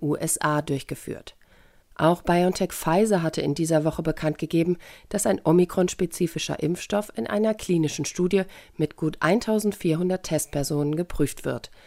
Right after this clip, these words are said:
Dabei sollen Sicherheit, Wirksamkeit und Verträglichkeit untersucht werden.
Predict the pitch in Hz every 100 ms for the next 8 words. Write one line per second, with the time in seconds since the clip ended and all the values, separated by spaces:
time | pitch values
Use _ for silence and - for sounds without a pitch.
0 | - - - - 135 135 139 131 156 165
1 | 220 214 220 147 143 170 214 - 180 185
2 | 165 156 - - 147 - 190 - - 165
3 | 165 156 - 143 139 139 147 139 139 -
4 | 147 135 127